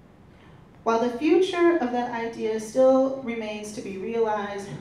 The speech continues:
one thing is certain. The cultural and social sea change being demanded by women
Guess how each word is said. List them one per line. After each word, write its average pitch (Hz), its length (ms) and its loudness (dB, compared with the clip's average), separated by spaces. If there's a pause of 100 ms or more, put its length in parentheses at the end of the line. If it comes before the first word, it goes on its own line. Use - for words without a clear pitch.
one 233 220 -6
thing 220 340 -10
is 196 300 -8
certain. 190 480 -6 (580)
The 208 100 -6
cultural 269 720 0
and 220 120 -10
social 233 500 -8
sea 294 380 -8
change 277 760 -4
being 220 200 -6
demanded 208 520 -10
by 180 140 -4
women 240 800 -6